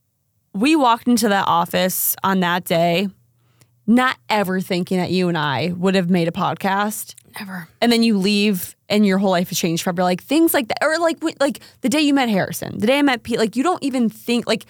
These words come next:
Speaker 1: that day is gonna m-, be so monumental for the rest of your life. But, like, the days where you have no idea the biggest things are coming or what, like, it's, it's just, like, I don't know, I guess, like, what I'm trying to say is, like, every day you wake up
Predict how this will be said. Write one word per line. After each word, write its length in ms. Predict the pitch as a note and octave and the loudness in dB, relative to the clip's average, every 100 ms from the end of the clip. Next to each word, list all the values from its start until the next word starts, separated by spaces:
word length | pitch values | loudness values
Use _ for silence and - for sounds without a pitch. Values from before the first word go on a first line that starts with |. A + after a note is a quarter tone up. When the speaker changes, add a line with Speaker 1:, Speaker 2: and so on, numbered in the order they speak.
| - _ | -20 _
Speaker 1:
that 200 | D4+ E4 | -2 0
day 180 | D4+ D4+ | 0 0
is 100 | A#3+ | 0
gonna 180 | C4 A#3+ F#3 | 0 0 -2
m-, 60 | - _ _ F3+ E3 | -6 _ _ -20 -2
be 120 | A3+ | 0
so 220 | - A#3 | 2 0
monumental 500 | A3 G#3+ A#3 F#3+ F3+ | 2 0 0 -2 -4
for 80 | - | -4
the 80 | G3 | -2
rest 240 | F3 E3+ | 0 -2
of 40 | - | -2
your 160 | G3 | -2
life. 440 | F3 C3+ F#3 A#3+ - _ _ _ _ | 0 -2 -2 -6 -10 _ _ _ _
But, 140 | B3+ | -2
like, 260 | B3 A#3+ - | 0 -2 -2
the 100 | - | -4
days 600 | F#3+ F#3 _ G#3+ A3 B3+ | -4 -6 _ -2 -2 -2
where 100 | C4 | -2
you 320 | C4+ B3+ A#3 G#3+ | 0 0 0 0
have 240 | G#3+ G3 | 0 2
no 260 | G3 F3+ F#3 | 2 2 0
idea 280 | F#3+ G3+ | 0 -2
the 80 | F#3 | -2
biggest 320 | F3 F3+ F3 | -2 -2 -4
things 200 | - F#3+ | -4 -6
are 80 | E3+ | -6
coming 380 | - E3+ D3+ D#3+ | -6 -6 -6 -4
or 80 | E3+ | -4
what, 180 | F3 E3 | -2 -2
like, 280 | E3+ - - _ _ - | -4 -6 -18 _ _ -8
it's, 160 | E4 - - | -6 -4 -2
it's 140 | F4+ | -2
just, 140 | G4 A4+ | 0 0
like, 180 | G4+ - - _ _ _ _ _ _ - | 0 -4 -20 _ _ _ _ _ _ -2
I 40 | D4 | 2
don't 60 | |
know, 40 | E4+ | 2
I 40 | |
guess, 200 | C4 E4 | 2 0
like, 100 | F4 | 0
what 100 | C4+ | 0
I'm 80 | A#3+ | 0
trying 160 | C#4 | -2
to 40 | A3+ | 0
say 120 | A3+ | 0
is, 80 | A3 | 0
like, 280 | A#3+ E3 - - | -2 -4 -14 -4
every 280 | G#3 A3 - | -2 2 2
day 140 | C#4+ C4+ | 2 2
you 100 | A#3 | 2
wake 260 | G3+ G3 | 0 0
up 260 | F#3 G3+ | 0 0